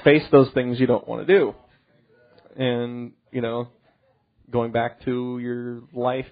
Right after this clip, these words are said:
preparing you for things, my life did not at all prepare me for doing anything I didn't want to do. I had this example that you can go to work whether you want to or not, but as far as me actually having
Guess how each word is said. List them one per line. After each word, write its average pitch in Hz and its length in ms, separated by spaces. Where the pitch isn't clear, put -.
preparing 139 480
you 120 180
for 117 60
things, 113 280
my 120 100
life 139 340
did - 100
not 131 180
at 127 60
all 139 240
prepare 131 340
me 120 160
for 135 80
doing 127 220
anything 147 400
I 104 80
didn't 110 160
want 113 240
to - 60
do. 101 240
I 120 80
had 117 180
this 113 160
example 127 640
that 113 220
you 120 160
can 147 260
go 143 120
to 139 60
work 139 280
whether 123 120
you 123 100
want 123 200
to 123 80
or 120 100
not, 120 400
but 113 300
as 113 200
far 131 240
as 113 100
me 120 300
actually 123 640
having 117 440